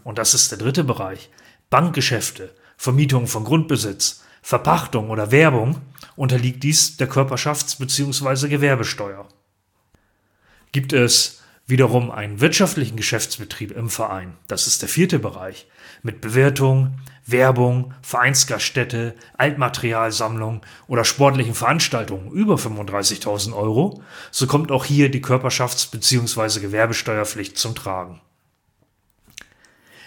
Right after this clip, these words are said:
Wie verhält es sich da eigentlich mit der Umsatzsteuer beziehungsweise der Mehrwertsteuer?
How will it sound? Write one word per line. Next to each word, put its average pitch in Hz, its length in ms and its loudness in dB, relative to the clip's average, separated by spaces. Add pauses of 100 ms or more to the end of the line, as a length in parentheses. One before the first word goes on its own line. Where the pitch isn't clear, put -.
(140)
Wie 175 460 2
verhält 185 380 4
es - 120 4
sich 110 260 -2
da 95 340 -4
eigentlich 107 420 0
mit 110 120 -6
der 117 80 -8
Umsatzsteuer 107 720 0
beziehungsweise 107 680 -2
der 110 80 -2
Mehrwertsteuer? 107 760 -2